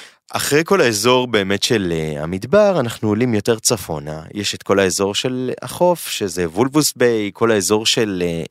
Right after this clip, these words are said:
אה, קייפ קרוס, שמה בעצם גם יש מושבה ענקית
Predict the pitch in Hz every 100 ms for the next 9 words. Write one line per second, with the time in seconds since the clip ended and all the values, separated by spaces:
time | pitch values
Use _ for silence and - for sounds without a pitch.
0 | - 85 82 80 - 131 147 - 113 110
1 | - - _ _ _ - - 117 101 101
2 | - 98 90 87 95 - 110 - 87 110
3 | - 135 156 160 - 87 -